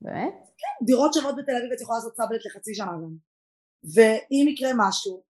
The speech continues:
Speaker 2: עכשיו יש שיגידו שזה פסימיסטי, מה את אומרת? כאילו, להיכנס לקשר ולעבור לגור ביחד עם החבר הנוכחי,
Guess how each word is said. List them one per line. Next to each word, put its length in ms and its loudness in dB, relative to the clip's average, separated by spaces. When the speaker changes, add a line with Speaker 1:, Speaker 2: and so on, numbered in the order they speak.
Speaker 2:
עכשיו 180 2
יש 100 8
שיגידו 260 -2
שזה 320 -4
פסימיסטי, 580 -4
מה 180 6
את 100 -2
אומרת? 340 -4
כאילו, 180 10
להיכנס 520 4
לקשר 560 2
ולעבור 420 0
לגור 220 -8
ביחד 380 -4
עם 80 -12
החבר 340 -6
הנוכחי, 440 0